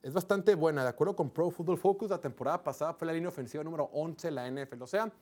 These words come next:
por encima del promedio. Y eso que no jugó su mejor línea ofensiva, que era David Bakhtiari. Entonces, un montón de jóvenes que únicamente van a tomar más experiencia, que únicamente tienen más repeticiones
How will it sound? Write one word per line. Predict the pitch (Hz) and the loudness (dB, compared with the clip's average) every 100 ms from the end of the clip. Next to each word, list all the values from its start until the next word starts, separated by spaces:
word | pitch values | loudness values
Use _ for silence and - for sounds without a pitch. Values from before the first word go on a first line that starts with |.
| - - | -20 -6
por | 165 160 | -2 0
encima | 123 160 170 180 | 0 -2 0 0
del | 175 139 | 0 0
promedio. | 139 147 147 127 - - - | 0 2 2 2 -2 -16 -4
Y | 156 | -2
eso | 196 196 | -2 -2
que | 165 131 - | -2 -2 -6
no | 147 147 151 | -8 -4 -2
jugó | 170 170 | -2 -2
su | 170 | -2
mejor | 165 127 143 | -4 -2 -2
línea | 156 160 | -2 -2
ofensiva, | 143 127 175 175 | -4 -2 -2 -2
que | 139 | -2
era | 139 | -2
David | 139 143 | -2 -4
Bakhtiari. | 131 - 117 | -6 -6 -8
Entonces, | 110 - | -8 -10
un | 175 | -2
montón | 202 196 208 | 0 0 0
de | |
jóvenes | 196 233 247 247 - - _ | 2 2 2 -4 -8 -20 _
que | - | -8
únicamente | 190 185 151 156 170 | -8 -4 -4 -4 -4
van | 160 | -4
a | 160 | -4
tomar | 135 131 143 - _ - | -4 -4 -4 -6 _ -12
más | 135 143 - | -6 -6 -6
experiencia, | - - 165 208 202 | -8 -2 0 2 0
que | 196 | 0
únicamente | 160 139 131 147 | -4 -4 -4 -2
tienen | 151 143 147 | -2 -2 0
más | 208 | 0
repeticiones | 247 233 - - 127 - 175 220 | 0 0 -2 -4 -4 0 2 2